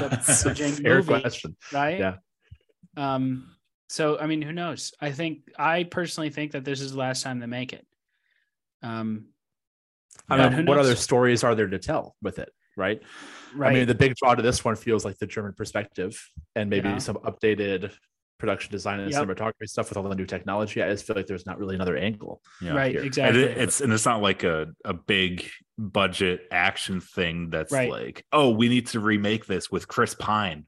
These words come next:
Speaker 2: or something." It,
Speaker 1: Right, 'cause
Speaker 2: it
Speaker 1: that's
Speaker 2: is
Speaker 1: not the
Speaker 2: just
Speaker 1: goal of the movie.
Speaker 2: Yeah.
Speaker 1: Right.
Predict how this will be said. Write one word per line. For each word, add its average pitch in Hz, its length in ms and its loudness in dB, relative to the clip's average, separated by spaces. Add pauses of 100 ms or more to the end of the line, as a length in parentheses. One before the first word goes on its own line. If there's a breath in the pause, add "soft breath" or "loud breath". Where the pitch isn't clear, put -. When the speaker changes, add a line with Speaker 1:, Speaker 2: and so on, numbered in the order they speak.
Speaker 2:
or 87 160 -6
something." 76 500 -8 (220)
It, 95 100 0
Speaker 1:
Right, 175 180 4
'cause 175 140 2
Speaker 2:
it 214 40 8
Speaker 1:
that's 214 80 6
Speaker 2:
is - 40 4
Speaker 1:
not 233 140 6
the 190 80 4
Speaker 2:
just 160 80 -2
Speaker 1:
goal 170 260 6
of 151 60 2
the 147 80 0
movie. 143 360 2
Speaker 2:
Yeah. 85 340 2 (440)
Speaker 1:
Right. 127 300 -4